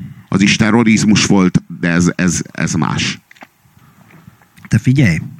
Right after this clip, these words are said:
Speaker 2: Na, ezen viszont érdemes egy picit elmorfondírozni, hogy, ö, elkerülhető-e ez.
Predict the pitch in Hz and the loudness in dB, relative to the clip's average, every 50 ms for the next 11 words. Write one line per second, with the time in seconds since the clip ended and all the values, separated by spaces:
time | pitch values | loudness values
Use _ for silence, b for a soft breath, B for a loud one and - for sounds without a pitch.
0 | - - - - - - - - - - _ _ _ - 104 - 139 139 147 160 | -20 -20 -20 -20 -20 -20 -20 -20 -20 -20 _ _ _ -2 2 4 4 6 6 6
1 | 156 156 160 143 - 160 156 147 - 160 147 127 110 110 107 104 98 - 98 - | 6 6 4 6 6 4 4 4 4 4 4 6 6 4 4 4 2 2 -2 0
2 | - 113 104 - 107 104 - 107 104 101 104 104 104 101 - - 104 98 98 98 | 0 0 0 0 -4 -4 -2 -2 0 0 0 0 -2 -2 -2 -2 -4 -2 0 2
3 | 101 101 95 101 98 95 - 101 98 113 135 B B B B B B B B B | 2 4 4 4 2 2 2 2 4 4 4 B B B B B B B B B
4 | B B B B B - - 107 107 110 107 101 98 107 107 107 107 104 104 107 | B B B B B -2 2 4 4 4 4 2 2 2 4 4 6 6 6 4
5 | 104 107 - - - - 123 120 117 113 - - 104 95 101 98 95 85 95 95 | 4 2 -2 -6 -2 0 2 2 2 2 2 2 2 4 4 4 4 2 2 0
6 | - - 95 90 87 87 90 78 85 78 69 67 - - - | 0 0 2 2 2 2 2 0 -4 -6 -6 -6 -8 -8 -8